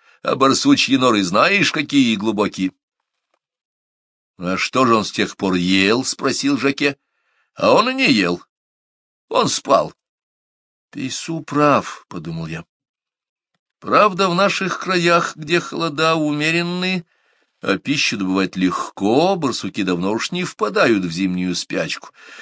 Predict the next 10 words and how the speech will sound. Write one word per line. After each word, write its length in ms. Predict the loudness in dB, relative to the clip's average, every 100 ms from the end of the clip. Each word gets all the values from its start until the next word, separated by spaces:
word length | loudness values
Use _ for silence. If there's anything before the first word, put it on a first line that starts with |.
| -18 -8
Но, 280 | 0 0
как 320 | 0 -2 -2 -2
видно, 420 | -4 0 0 2
у 80 | -2
них 220 | -2 -2
сохранилась 680 | -4 -2 -4 -2 -2 -2 -2
способность 800 | -4 -4 -2 -4 -2 -4 -4
в 60 | -4
голодные 500 | 0 2 2 0 -4
времена 460 | -4 -4 0 0